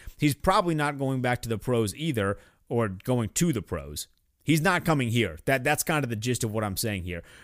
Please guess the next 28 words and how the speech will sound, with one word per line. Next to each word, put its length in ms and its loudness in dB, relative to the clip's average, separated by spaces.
We 120 4
found 400 2
out 340 4
after 380 0
the 100 -4
game 220 2
that 80 -6
Terry 160 2
McLaurin 480 -2
said 300 0
that 220 0
Urban 260 0
Meyer 320 0
was 300 0
his 460 0
guest. 600 -2
He 120 -4
was 160 0
there 140 2
to 60 2
support 460 0
both 300 2
Terry 420 2
and 380 0
Dwayne 320 0
Haskins. 640 -2
The 140 2
support 580 2